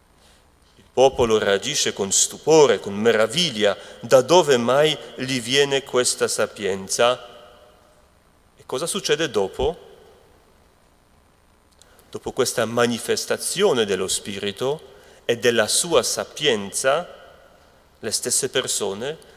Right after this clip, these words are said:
la stessa gente manifesta resistenza, opposizione, sdegno, rifiuto, fino al punto di cacciare Gesù fuori della città.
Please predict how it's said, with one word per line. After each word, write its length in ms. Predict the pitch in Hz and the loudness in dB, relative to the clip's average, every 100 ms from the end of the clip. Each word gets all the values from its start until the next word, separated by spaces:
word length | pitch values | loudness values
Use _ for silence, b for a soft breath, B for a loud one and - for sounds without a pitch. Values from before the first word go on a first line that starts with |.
| B - | B -4
la 200 | 120 117 | 0 0
stessa 500 | - 156 - 190 165 | -2 -6 -2 0 0
gente 800 | 117 107 104 - 135 - - - | 0 -2 -4 -6 -6 -6 -16 -4
manifesta 1080 | 120 123 120 120 107 - 123 113 - - - | -2 0 0 0 0 0 0 0 -4 -18 -6
resistenza, 1000 | 120 127 120 104 - 180 143 117 - 87 - - _ _ _ _ _ - | -2 0 -2 -4 0 0 0 -6 -10 -10 -14 -20 _ _ _ _ _ 2
opposizione, 1040 | 147 - 107 113 - 190 196 151 101 95 - - - - - | 4 4 -2 -2 2 6 6 6 0 -8 -14 -20 -20 -20 -14
sdegno, 800 | 104 - 113 190 165 113 92 87 - | -6 -4 4 4 4 0 -2 -6 -12
rifiuto, 720 | 101 104 107 202 196 - 107 B B - | -10 -8 -6 -4 -4 -4 -6 B B -16
fino 380 | - 180 214 147 | -8 0 6 6
al 160 | 110 | 4
punto 380 | - 147 165 180 | -2 -4 0 -2
di 160 | 131 - | -2 0
cacciare 560 | 139 131 117 113 127 | 2 2 2 2 0
Gesù 360 | 123 123 131 131 | 0 -2 -4 -6
fuori 720 | - - 143 156 151 135 113 | -10 -10 2 6 6 6 0
della 320 | 117 113 110 | 0 2 2
città. 560 | - 110 - 95 90 | 0 -10 -6 -6 -6